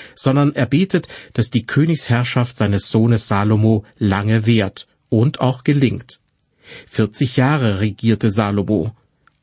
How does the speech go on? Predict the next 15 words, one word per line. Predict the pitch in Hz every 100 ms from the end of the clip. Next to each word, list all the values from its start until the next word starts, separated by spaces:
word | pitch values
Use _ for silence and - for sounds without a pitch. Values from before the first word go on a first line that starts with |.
| _
In | 110 95
diesem | 110 196 190
Sinne | 135 139 127 120 - -
hatte | - 107 104 98
Gott | 117 123 - -
Davids | 110 101 95 110 -
Bitte | - 110 107 104 -
erhört. | 131 120 110 82 - - _ _ _ _ _ _ _ - - - - - -
Doch | 160 -
den | 160
Psalm | 143 156 175 180
zweiundsiebzig | - 139 156 143 123 160 - 143
verstehe | - 123 - 123 123
ich | 117 - -
auch | 107 127 151 -